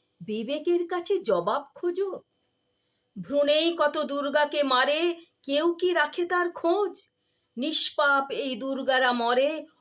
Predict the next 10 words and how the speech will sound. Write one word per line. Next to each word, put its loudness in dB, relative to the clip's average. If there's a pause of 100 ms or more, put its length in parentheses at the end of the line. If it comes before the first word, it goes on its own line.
অবিরত, -2 (460)
রোজ 2
রোজ। 0 (680)
সুখে -2
থাকার 2 (120)
আয়েসে 2
যারা 4 (220)
অনাগত 2
ভ্রূণ 0
মারে, 2